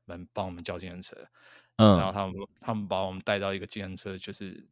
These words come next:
Speaker 1: 就是 drop off 的那个点，就是起，就是载人的那种点之后，嗯，真的看到一台车。然后刚好路上有另外一个，
Speaker 2: 嗯。
Speaker 1: 有另外一组游客也刚回叫那台计程车。到最后是我们，
Speaker 2: 嗯。
Speaker 1: 我，我们两组有，我们两组观光客一起搭那个计程车，然后这，
Speaker 2: 哦。
Speaker 1: 这台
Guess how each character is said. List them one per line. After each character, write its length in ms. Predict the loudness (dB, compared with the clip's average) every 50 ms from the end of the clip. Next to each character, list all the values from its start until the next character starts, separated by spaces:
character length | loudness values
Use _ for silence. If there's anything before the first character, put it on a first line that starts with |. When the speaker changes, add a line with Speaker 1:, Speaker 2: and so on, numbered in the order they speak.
| _ -18
Speaker 1:
就 120 | -16 -14 -14
是 200 | -12 -14 -14 -16 _
drop 200 | -14 -10 -8 -6 -4
off 180 | -4 -4 -6 -6 -14
的 100 | -14 -14
那 80 | -14
个 80 | -14 -16
点， 180 | -18 -18 -20 -20 -16
就 120 | -14 -12 -12
是 420 | -12 -12 -14 -14 -14 -18 -20 -20 _ _ _ _ _ _
起， 360 | -6 -6 -6 -6 -8 -12 -14 _ _ _ _ _ _ _ -16
就 120 | -14 -14
是 60 | -10 -6
载 200 | -2 0 0 0
人 200 | -2 -6 -8 -10
的 80 | -8
那 120 | -8 -8 -8
种 100 | -8 -10 -14
点 160 | -14 -14 -14
之 120 | -12 -10 -10
后， 180 | -10 -10 -12 -12 -10
嗯， 120 | -10 -8
真 140 | -6 -4 -4
的 80 | -4 -4
看 140 | -4 -6 -6
到 100 | -6 -6
一 40 | -6
台 160 | -8 -8 -12
车。 180 | -12 -14 -16 -16 -18 -18 _ -20 -20 -20 -20 -14 -4
然 80 | 2 6
后 0 |
刚 100 | 6 8
好 60 | 8
路 160 | 6 4 0 0
上 140 | 0 -2 -2
有 60 | 0
另 160 | 0 0 0
外 140 | 0 0 0
一 40 | 0
个， 140 | -2 -4 -6 -8
Speaker 2:
嗯。 180 | -10 -10 -10 -8
Speaker 1:
有 100 | -8 -6
另 160 | -6 -4 -4
外 160 | -2 -2 -2 -2
一 60 | -4
组 320 | -6 -8 -8 -8 -8 -8 -8
游 160 | -8 -10 -10
客 140 | -8 -8 -8
也 100 | -8 -6
刚 200 | -2 -2 0 0
回 120 | 0 -4
叫 220 | -4 -2 -2 -2 -2
那 120 | -4 -6 -6
台 140 | -6 -8
计 140 | -8 -6 -8
程 100 | -10 -10 -12
车。 120 | -16 -18 -18 -20 _ _ -4
到 120 | -2 0 2
最 120 | 4 6
后 80 | 6 6
是 120 | 6 4
我 160 | 0 -2 -2 -4
们， 60 | -6
Speaker 2:
嗯。 40 | -6 -6
Speaker 1:
我， 120 | -6 -4 -2
我 60 | -2
们 160 | -2 0 0
两 200 | 2 2 2 0 -2
组 200 | -4 -6 -8 -8
有， 100 | -8 -10 -10 -14 -14 -16 -16 -20 -20 -18 -10
我 80 | -10 -6
们 80 | -4 -2
两 180 | -2 0 -2 -2
组 100 | -4 -4
观 140 | -6 -6 -4
光 140 | -2 -4 -4
客 160 | -4 -6 -6
一 60 | -6 -6
起 100 | -8 -6
搭 180 | -4 -2 -2
那 100 | -2 -4
个 40 | -6
计 100 | -6 -6
程 120 | -8 -8 -8
车， 160 | -8 -10 -8
然 100 | -8 -8
后 100 | -8 -10
这， 180 | -8 -2 4 6
Speaker 2:
哦。 60 | 8
Speaker 1:
这 260 | 8 8 6 4
台 0 | 2